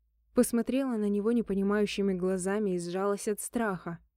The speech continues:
Володя криво улыбнулся и покачал головой. Испугалась. «Ох, Лиза, иди к себе. Не сделаю я тебе ничего плохого.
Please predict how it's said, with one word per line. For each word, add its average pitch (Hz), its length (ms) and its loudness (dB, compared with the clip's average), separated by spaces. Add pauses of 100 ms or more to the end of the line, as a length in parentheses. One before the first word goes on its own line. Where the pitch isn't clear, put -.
(1000)
Володя 190 480 2
криво 180 280 0
улыбнулся 175 720 -4
и 180 60 0
покачал 185 420 -4
головой. 180 560 -2 (600)
Испугалась. 185 800 0 (560)
«Ох, 285 220 -2
Лиза, 185 480 0 (240)
иди 226 180 4
к - 60 -6
себе. 156 400 -6 (540)
Не 214 160 4
сделаю 185 440 4
я 170 80 0
тебе 170 200 -2
ничего 180 380 -2
плохого. 170 580 -2